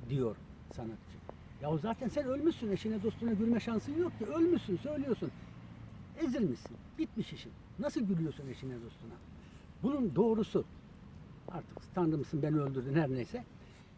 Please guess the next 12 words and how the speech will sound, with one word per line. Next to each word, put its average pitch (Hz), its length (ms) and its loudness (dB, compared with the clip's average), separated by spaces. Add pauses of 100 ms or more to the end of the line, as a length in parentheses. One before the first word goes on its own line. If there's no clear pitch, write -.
(300)
"Eşimi, 254 600 6
dostumu 185 540 2 (500)
bana 247 300 -2
güldürdün." 220 960 0 (380)
değil 269 260 6
mi? 120 180 2 (260)
Doğrusu 185 400 2
bu 202 100 0
değil 302 160 -2
mi? 131 140 -2 (300)
Bence 226 340 2
bu. 294 120 0